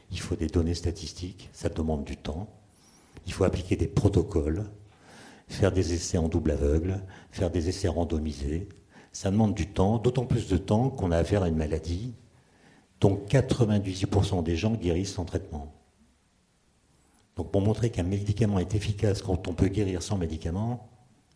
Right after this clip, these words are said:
c'est long. Ok ? Donc le cinq avril, aucun humain sur Terre ne savait répondre à cette question.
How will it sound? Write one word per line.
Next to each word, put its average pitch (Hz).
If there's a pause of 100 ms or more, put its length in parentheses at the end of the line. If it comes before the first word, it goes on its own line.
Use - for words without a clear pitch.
(320)
c'est -
long. 73 (720)
Ok ? 87 (960)
Donc 131
le 120
cinq 139
avril, 104 (2250)
aucun 160
humain 131 (1120)
sur -
Terre 117 (1200)
ne 92
savait 110
répondre 104 (140)
à -
cette 80
question. -